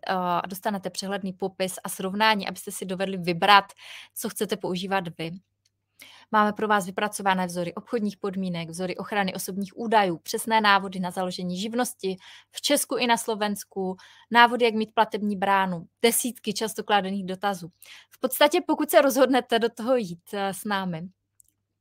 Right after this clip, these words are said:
a budete krok za krokem ty věci dělat, tak není možné, abyste nedošli do konce. A informace i přesný postup budete mít a jediná překážka může být vaše vůle, k čemuž se za chvilinku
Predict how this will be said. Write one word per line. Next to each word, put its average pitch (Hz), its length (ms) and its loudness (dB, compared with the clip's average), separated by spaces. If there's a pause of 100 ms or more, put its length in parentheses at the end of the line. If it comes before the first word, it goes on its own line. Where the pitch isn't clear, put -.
(400)
a 202 160 -6
budete 196 520 0
krok 196 220 -6
za 196 120 -4
krokem 202 300 -6
ty 208 100 -8
věci 196 240 -6
dělat, 185 220 2
tak 180 140 -10
není 190 220 -2
možné, 175 320 -6
abyste 170 360 -4
nedošli 190 380 -4
do 170 120 -6
konce. 185 420 -8 (600)
A 180 360 6
informace 254 640 4
i 226 120 -4
přesný 220 400 -6
postup 208 380 -8
budete 202 360 -4
mít 175 260 -4
a 196 60 -4
jediná 196 380 0
překážka 190 560 -4
může 254 340 0
být 226 180 -2
vaše 214 300 4
vůle, 175 380 -8 (480)
k - 80 -20
čemuž 202 260 -4
se 208 100 -8
za 190 100 -2
chvilinku 185 580 -6